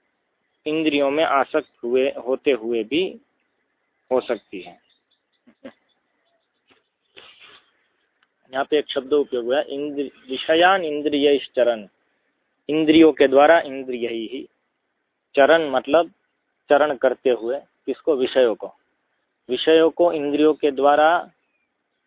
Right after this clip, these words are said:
इंद्रियों के द्वारा विषयों में लगते हुए भी जो व्यक्ति पूरी तरह से नियंत्रण में रखता है अपनी इंद्रियों को, आत्मवश्य ही,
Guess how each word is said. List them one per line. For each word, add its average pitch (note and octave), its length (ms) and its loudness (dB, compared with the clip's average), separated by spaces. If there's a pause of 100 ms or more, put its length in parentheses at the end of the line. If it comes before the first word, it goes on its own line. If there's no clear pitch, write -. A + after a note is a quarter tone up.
(280)
इंद्रियों D#3+ 360 2
के E3+ 140 2
द्वारा D#3 240 4
विषयों D#3 460 2
में D3+ 120 2
लगते C#3 460 2
हुए C3 460 2
भी F#3 500 0 (1200)
जो C#3 160 2
व्यक्ति D3 360 0
पूरी D3+ 320 0
तरह C3+ 280 2
से E3 400 0 (460)
नियंत्रण D3+ 500 -2
में C#3+ 120 0
रखता C3 300 0
है A#2+ 60 4
अपनी A#2 240 -6
इंद्रियों G#2+ 320 -8
को, C#3+ 120 -4
आत्मवश्य A#2 720 -6
ही, B2+ 340 -8